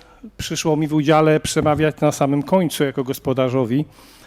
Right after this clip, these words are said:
e, mogę tylko powiedzieć, że przyłączam się do tych wszystkich wcześniejszych wystąpień, które w sposób taki bardzo, e, dostojny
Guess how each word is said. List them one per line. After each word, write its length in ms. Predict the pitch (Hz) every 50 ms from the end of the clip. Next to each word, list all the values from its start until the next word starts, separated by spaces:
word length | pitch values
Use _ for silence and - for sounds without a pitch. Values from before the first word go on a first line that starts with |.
| - _ - - - - - -
e, 320 | - 143 143 143 143 143 156
mogę 380 | 147 139 151 160 156 160 160
tylko 280 | 156 165 151 - 165 156
powiedzieć, 500 | - 165 147 151 165 165 160 156 165 151
że 160 | 147 156 160
przyłączam 640 | - - - 160 156 160 160 147 - - 156 151 147
się 200 | - - 156 151
do 140 | 143 151 147
tych 180 | - 151 139
wszystkich 540 | - - - 156 - - - - 151 - -
wcześniejszych 840 | - - - 151 - - 170 156 147 135 - - - 131 - - -
wystąpień, 760 | 120 135 - - - 165 170 170 - - 151 151 143 143 143 139 - _ _ - - _ _
które 340 | _ - - 160 156 151 151
w 60 | -
sposób 460 | - - - 160 156 - 160 143 -
taki 460 | - - 151 - - 156 151 147 143 - _ _ _ _ _ _ _ _ -
bardzo, 680 | 131 120 135 147 156 147 139 139 156 151 151 147 - -
e, 280 | - 139 139 139 131 131 - - - _ _ _ - - - -
dostojny 1080 | - - 143 131 123 151 156 147 - - - 165 170 175 180 165 160 165 160 165 165